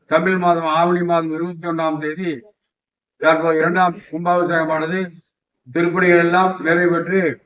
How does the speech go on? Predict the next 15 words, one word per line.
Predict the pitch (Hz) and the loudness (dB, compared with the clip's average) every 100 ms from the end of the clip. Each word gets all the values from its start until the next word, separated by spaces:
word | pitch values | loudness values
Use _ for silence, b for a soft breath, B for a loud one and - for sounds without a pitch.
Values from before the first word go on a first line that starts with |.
| _ _ _ _ _ - | _ _ _ _ _ 0
ஆ, | 156 151 147 139 131 117 _ _ - | 2 4 2 2 -2 -6 _ _ -4
பூ-, | 160 147 139 143 | -2 0 -2 -2
பூனம்பட்டி | 170 190 185 175 170 | 0 2 0 -2 0
ஆதீனம் | 170 170 170 160 | 0 0 -2 0
அவர்களுடைய | 156 156 156 156 156 139 - _ _ _ - | 0 0 -2 -2 -4 -4 -10 _ _ _ -2
தலைமையிலே | 160 170 160 160 180 180 - _ _ _ | 0 2 2 2 0 -2 -12 _ _ _
மிகவும் | - 160 170 170 185 _ _ _ - | -4 -2 0 -2 -6 _ _ _ -6
போற்றுதற்குரிய | 151 175 180 175 180 170 170 | -4 -4 -4 -4 0 2 4
வகையிலே | 165 165 170 165 139 _ _ _ _ _ _ _ _ | 2 2 0 0 -2 _ _ _ _ _ _ _ _
ப-, | 147 147 147 143 | -2 0 0 0
மகா | 143 160 190 185 | 0 2 4 2
கும்பாபிஷேகமானது | 170 170 165 165 160 160 151 | 2 2 2 0 -2 -2 -2
நடைபெற | 151 165 165 156 | -2 -2 -2 -2
உள்ளது. | 147 147 175 185 _ _ _ _ _ | -4 -8 -14 -18 _ _ _ _ _
இதற்கு | 156 165 175 165 196 175 | -4 0 2 2 0 0